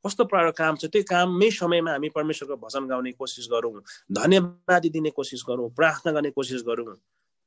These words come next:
अनि हामीलाई चाहिँ परमेश्वरले यस्तो बन्धकबाट, यस्तो प्रकारको कष्टबाट चाहिँ हामीलाई निकाल्नु हुनेछ।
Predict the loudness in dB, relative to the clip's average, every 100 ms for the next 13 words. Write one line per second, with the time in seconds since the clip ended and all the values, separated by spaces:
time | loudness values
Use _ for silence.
0 | _ -2 -2 0 2 4 4 4 2 0
1 | 2 0 0 0 0 0 -2 -4 -20 _
2 | -6 -4 2 2 2 -6 _ -14 0 6
3 | 8 8 6 4 2 0 -12 _ _ _
4 | _ _ _ _ _ _ _ _ -14 -2
5 | 0 2 4 2 0 -2 0 2 2 2
6 | 0 -2 -4 -12 -10 -2 2 4 2 0
7 | -14 _ _ -2 0 2 2 0 -2 -2
8 | -4